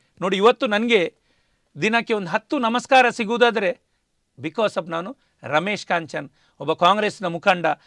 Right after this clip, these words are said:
ಒಬ್ಬ ಕಾಂಗ್ರೆಸ್ನ ಬ್ಲಾಕ್ ಅಧ್ಯಕ್ಷ, ಒಬ್ಬ ನಗರಸಭಾ ಸದಸ್ಯ ಎಂಬ ದೃಷ್ಟಿಯಲ್ಲಿ ನನಗೆ ಇವತ್ತು ಹತ್ತು ಫೋ-, ನಮಸ್ಕಾರ ಸಿಗ್ತದೆ. ಇವತ್ತು ನಾನು ಏನೂ ಅಲ್ಲ ಅಂದರೆ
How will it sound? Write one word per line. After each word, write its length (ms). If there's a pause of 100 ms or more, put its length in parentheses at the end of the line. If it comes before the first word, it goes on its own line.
(140)
ಒಬ್ಬ 160
ಕಾಂಗ್ರೆಸ್ನ 460
ಬ್ಲಾಕ್ 280
ಅಧ್ಯಕ್ಷ, 320
ಒಬ್ಬ 220
ನಗರಸಭಾ 500
ಸದಸ್ಯ 420
ಎಂಬ 180
ದೃಷ್ಟಿಯಲ್ಲಿ 640 (220)
ನನಗೆ 380 (220)
ಇವತ್ತು 260
ಹತ್ತು 240
ಫೋ-, 220
ನಮಸ್ಕಾರ 440
ಸಿಗ್ತದೆ. 420 (600)
ಇವತ್ತು 220
ನಾನು 220
ಏನೂ 300
ಅಲ್ಲ 200
ಅಂದರೆ 360